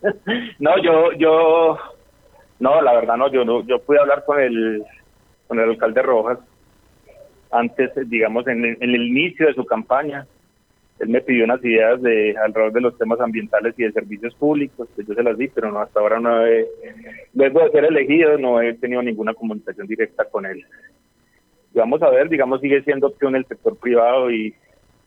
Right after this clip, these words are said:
si usted me preguntara, Martica, cuál es mi profesión, yo tendría que decir funcionario público porque el servicio a la gente, pues, me atrae mucho, pero no depende de mí, es decir, está sujeto al vaivén de muchas circunstancias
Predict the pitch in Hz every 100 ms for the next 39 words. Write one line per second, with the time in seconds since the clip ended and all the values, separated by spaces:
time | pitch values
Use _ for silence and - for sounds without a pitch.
0 | _ _ _ 120 - 131 - 143 131 127
1 | 139 143 120 127 120 131 151 139 143 143
2 | 120 120 117 117 127 - 135 135 135 139
3 | 127 135 - 123 117 110 123 131 131 127
4 | 123 117 - 107 117 107 107 123 120 107
5 | 107 113 110 110 110 107 110 107 131 190
6 | 175 - 117 110 107 123 127 120 107 117
7 | - 110 - 110 - 120 113 - _ -
8 | _ _ _ _ _ - - 107 117 123
9 | 120 127 117 113 110 107 107 117 117 123
10 | 113 104 - 101 123 139 131